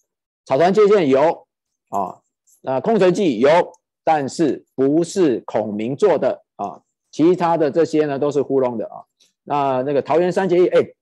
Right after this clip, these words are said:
最起码桃园三结义是真的吧？啊，我告诉你，桃园三结义不是真的啊。为什么呢？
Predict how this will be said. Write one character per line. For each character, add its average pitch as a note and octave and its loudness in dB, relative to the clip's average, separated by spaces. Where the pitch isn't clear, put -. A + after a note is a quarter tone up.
最 A#3+ 2
起 E3+ -2
码 F3 -2
桃 E3+ -2
园 G3 2
三 G3 -2
结 F3+ 0
义 F#3 6
是 F#3 -2
真 G3 0
的 F3 2
吧？ A#2 0
啊， F#2 -14
我 F3 -18
告 D#3 -2
诉 C#3+ -4
你， A2+ -6
桃 B2+ 0
园 C3+ 0
三 D3 -4
结 B2 -2
义 C3+ -2
不 A#2+ 0
是 C3+ -2
真 C#3 -2
的 A#2+ 0
啊。 F#2 -14
为 D3+ 0
什 C3 -6
么 A2+ -6
呢？ A#2+ -6